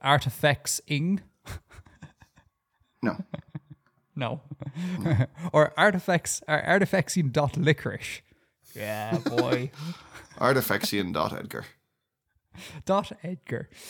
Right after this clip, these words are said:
Speaker 1: Um, but anyhow, yeah, so, uh, uh, something coming out of this sort of informal poll that we had about alt names for, for World Building, th-, th-, something will come of this. Um,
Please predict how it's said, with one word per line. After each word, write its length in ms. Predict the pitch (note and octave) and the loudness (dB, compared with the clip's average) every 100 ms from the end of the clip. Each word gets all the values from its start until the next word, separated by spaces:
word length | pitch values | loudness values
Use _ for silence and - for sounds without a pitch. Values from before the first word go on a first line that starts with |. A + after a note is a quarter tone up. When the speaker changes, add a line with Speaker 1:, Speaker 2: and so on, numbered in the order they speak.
| - C#3+ - | -14 -8 4
Speaker 1:
Um, 640 | C3 B2+ B2 A#2+ B2 A2+ - _ _ _ _ _ _ - - - C#3 - | 6 6 4 0 -4 -4 -10 _ _ _ _ _ _ -16 -14 -14 -14 0
but 200 | D#3+ C#3+ - | 4 4 6
anyhow, 220 | F3+ B2+ | 6 6
yeah, 160 | C3+ B2 | 4 2
so, 340 | - C#3+ - - D3+ | 4 2 2 -4 -10
uh, 100 | D#3 - | -8 -6
uh, 120 | D#3+ F3+ | -4 2
something 600 | - A#3 A3 A3 F3+ - - | 6 6 6 4 4 2 -2
coming 320 | - D#3 D3 | 2 4 4
out 240 | D3 C#3+ C#3 | 6 6 6
of 160 | A2 | 4
this 180 | C#3+ - | 4 4
sort 200 | - C#3+ | 6 4
of 100 | - | 4
informal 640 | D#3 C3+ - C3+ B2+ B2 A2+ | 4 2 4 4 4 4 2
poll 380 | - C3 B2+ | 6 8 8
that 140 | A#2 A#2 | 6 2
we 100 | B2+ | 2
had 180 | A#2+ A#2+ | 2 2
about 380 | A#2+ A#2+ G#2+ _ - | 2 0 -4 _ 2
alt 320 | C3 B2+ - | 6 6 4
names 440 | B2 B2 A#2 A2+ - | 2 2 0 -2 -4
for, 220 | A#2+ A#2 | -4 -2
for 140 | - | -2
World 240 | A#2+ A#2+ A#2 | 2 2 2
Building, 280 | A#2 A2 - - | -2 -4 -8 -12
th-, 240 | - D3 C3+ | -10 -10 -10
th-, 220 | B2+ - B2 | -10 -10 0
something 360 | - E3+ E3 C3+ | 2 2 2 2
will 80 | |
come 200 | B2 C3 | 2 2
of 160 | A#2 A2+ | 2 0
this. 300 | F#2+ - - - | -6 -8 -10 -6
Um, 480 | B2 A#2 A2 G#2+ | -2 0 0 -2